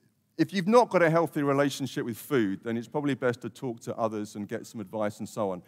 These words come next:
But if you've got a healthy relationship with food and you, you want to press into God and hear him more, then I want to encourage you to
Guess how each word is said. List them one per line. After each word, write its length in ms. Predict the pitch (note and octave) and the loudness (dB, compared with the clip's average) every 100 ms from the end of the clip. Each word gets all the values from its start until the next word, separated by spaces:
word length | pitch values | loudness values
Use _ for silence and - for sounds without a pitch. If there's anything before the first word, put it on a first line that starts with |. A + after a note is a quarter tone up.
| _ _ | _ _
But 120 | - C#3+ | 0 0
if 80 | |
you've 120 | G#3 G#3 | 0 2
got 120 | F#3 | 4
a 60 | |
healthy 340 | D3 F#3+ G3 F3+ | 4 4 2 2
relationship 560 | D#3+ D#3+ D3+ D3 D3 | 4 4 2 -2 -4
with 140 | C3+ C3 | -4 -4
food 320 | - C#3 A#2+ | 0 2 4
and 160 | A#2 C3 | 4 4
you, 140 | C3 - - | 2 0 -6
you 100 | D3 | 0
want 120 | E3 F#3 | 2 2
to 40 | |
press 380 | C#3 - G3 - | 0 4 4 4
into 240 | E3 E3 | 0 0
God 240 | D3 D#3+ C#3 | 4 6 6
and 80 | |
hear 240 | B2+ E3 E3 | 4 4 4
him 180 | D3+ D3 | 2 2
more, 360 | D3+ B2 G#2+ - | 4 4 2 -2
then 100 | B2 | -8
I 60 | |
want 160 | B2+ C#3+ | -4 -2
to 100 | A#2+ - _ | -4 -6 _
encourage 540 | C3 - D#3+ D3+ C#3+ | -12 0 4 4 2
you 140 | B2 F#2+ | -4 -4
to 340 | - A#2+ A2+ | -4 -4 -4